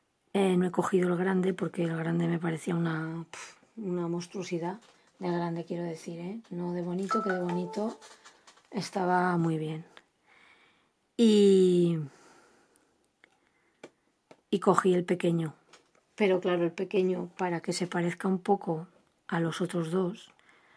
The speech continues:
no se parece, a ver, no se puede parecer mucho, primero porque es más cuadrado que rectangular, y los otros son rectangulares, con lo cual ya, ya allí ya tenemos una cosa que ya difiere bastante. A ver,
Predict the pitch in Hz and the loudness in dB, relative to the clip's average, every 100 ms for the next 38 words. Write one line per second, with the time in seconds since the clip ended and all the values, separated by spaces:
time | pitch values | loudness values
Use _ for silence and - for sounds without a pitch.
0 | - 180 175 180 180 175 196 185 - 170 | -6 0 2 2 2 0 0 0 0 -2
1 | 160 - 185 175 180 202 185 190 185 180 | -2 0 0 2 2 2 0 0 -2 0
2 | 180 185 185 233 226 185 175 190 226 175 | 2 2 2 0 0 2 2 2 0 -4
3 | - 160 151 - _ _ _ - - _ | -4 -6 -8 -12 _ _ _ -20 -20 _
4 | _ _ _ 208 214 202 - 214 190 185 | _ _ _ -2 0 0 0 0 2 2
5 | 185 208 196 190 180 - 170 156 160 151 | 0 0 2 0 -2 -2 -2 -2 -4 -4
6 | 156 151 170 180 202 190 185 185 175 170 | -8 -10 -10 -8 -6 -8 -10 -12 -10 -10
7 | 170 175 - 170 - 180 175 185 233 - | -12 -14 -12 -12 -10 -8 -6 -6 -8 -16
8 | _ _ _ _ _ - 190 - 185 196 | _ _ _ _ _ -6 -4 -2 -4 -4
9 | 190 190 196 185 180 180 175 180 185 165 | -4 -4 -4 -6 -6 -8 -6 -8 -6 -6
10 | 165 180 175 190 175 165 - 190 160 - | -6 -10 -10 -10 -10 -12 -16 -18 -20 -20
11 | - - - - - _ _ _ _ _ | -20 -20 -20 -20 -20 _ _ _ _ _
12 | - - - - - - - _ _ _ | -16 -12 -12 -14 -20 -20 -20 _ _ _
13 | _ - 185 | _ -16 -16